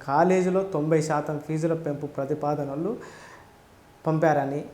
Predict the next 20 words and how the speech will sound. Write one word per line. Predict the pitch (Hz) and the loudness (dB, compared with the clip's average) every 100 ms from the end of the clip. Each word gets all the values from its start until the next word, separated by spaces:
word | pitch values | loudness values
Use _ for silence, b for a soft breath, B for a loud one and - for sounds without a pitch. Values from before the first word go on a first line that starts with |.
| - B B B - | -20 B B B 2
ఈ | 202 190 185 175 | 6 8 8 8
దశలో | 170 170 220 220 214 | 8 8 6 8 8
ఉత్తర్వులు | 170 165 196 190 175 | 4 4 4 4 2
జారీ | 151 170 | 2 2
చేస్తే | 175 170 165 165 190 | 2 2 2 2 2
ఒకటి | 180 - 170 185 | 2 2 2 2
పాయింట్ | 175 165 160 | 2 2 2
ఆరు | 147 143 | 2 0
లక్షల | 143 - 147 | -2 -2 -4
మంది | 143 143 143 | -2 -2 -2
ఇంజనీరింగ్ | 135 147 180 190 190 - | 0 4 6 6 2 0
కాలేజీలు, | 143 135 139 151 - - 226 - - B B - | -4 -4 -6 -8 -12 -14 -16 -18 -20 B B -2
ముప్పై | 175 180 220 | -2 8 8
ఎనిమిది | 208 202 190 | 10 8 8
వేల | 190 | 8
ఎంసీఏ, | 185 160 147 165 165 190 196 202 | 8 6 4 2 2 2 4 6
ఎంబీఏ | 165 165 165 170 170 | 4 4 4 6 6
విద్యార్థులపై | 147 147 165 156 156 160 | 4 4 4 4 4 4
భారం | 156 135 127 156 175 185 185 143 | 2 0 2 4 6 4 -2 -4
పడుతుందన్న | 147 147 147 135 131 | -4 -4 -4 -4 -8